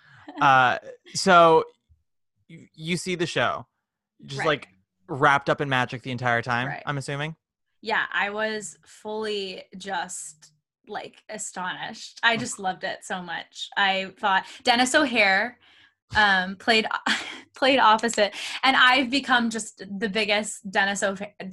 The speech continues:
Speaker 2: Dennis O'Hare fan.
Speaker 1: Mm-hmm.
Speaker 2: Um, like, watch him in American Horror Story, like, watch him in, like, he's just, like, such a versatile actor, but yet he, like, has, like, his own tone for
Speaker 1: Yeah.
Speaker 2: everything. Um,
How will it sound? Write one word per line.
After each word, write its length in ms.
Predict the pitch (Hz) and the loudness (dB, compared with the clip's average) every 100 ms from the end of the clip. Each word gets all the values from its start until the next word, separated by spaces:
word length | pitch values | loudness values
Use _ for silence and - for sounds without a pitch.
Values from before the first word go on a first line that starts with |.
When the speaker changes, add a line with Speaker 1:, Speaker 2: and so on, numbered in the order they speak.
| - | -4
Speaker 2:
Dennis 280 | 220 208 202 | -2 0 0
O'Hare 360 | 202 190 180 190 | -2 0 -2 -2
fan. 420 | 226 220 220 226 - - - | -4 -4 -4 -8 -14 -12 0
Speaker 1:
Mm-hmm. 280 | 220 196 185 | 2 2 0
Speaker 2:
Um, 60 | 185 | -2
like, 320 | 190 185 185 - - - - - - | 0 0 -4 -20 -18 -16 -14 -16 -10
watch 400 | 220 226 202 - | 2 4 4 0
him 100 | 208 | -4
in 120 | 196 | -2
American 340 | 196 190 233 | -2 -2 -2
Horror 280 | 226 277 247 | 2 4 4
Story, 320 | - 220 202 | 2 2 2
like, 200 | 196 196 | 2 -2
watch 340 | 190 185 185 - | 0 2 2 -2
him 200 | 202 196 | -4 -4
in, 140 | 185 | -4
like, 220 | 180 180 - - | -4 -6 -12 -8
he's 260 | 269 254 - | 0 0 -2
just, 440 | - 233 226 - | 0 2 4 2
like, 180 | - 285 | 0 0
such 360 | - - 214 233 | -2 0 0 0
a 80 | |
versatile 500 | 208 196 190 - 208 190 | -2 -2 -2 -4 -4 -2
actor, 420 | 160 170 233 226 | -2 -2 -2 0
but 180 | 208 196 | 0 0
yet 220 | 202 202 | -2 -2
he, 180 | 202 214 | -4 -4
like, 200 | 190 185 | -4 -4
has, 460 | - 180 185 185 - _ _ _ | 0 2 2 -2 -16 _ _ _
like, 280 | 233 233 233 _ | -2 -2 -2 _
his 400 | 190 214 202 - 208 | -4 -2 -2 -4 -2
own 420 | 196 190 190 214 - | -2 -2 -6 -8 -12
tone 580 | - 175 175 226 302 - _ | -6 -6 -6 -6 -6 -8 _
for 80 | 139 | 0
Speaker 1:
Yeah. 80 | - | 2
Speaker 2:
everything. 480 | 185 233 233 311 359 - - - - - - 262 | 2 -2 -4 -6 -8 -12 -20 -20 -20 -20 -4 4
Um, 580 | 262 233 214 208 220 | 6 6 2 0 -8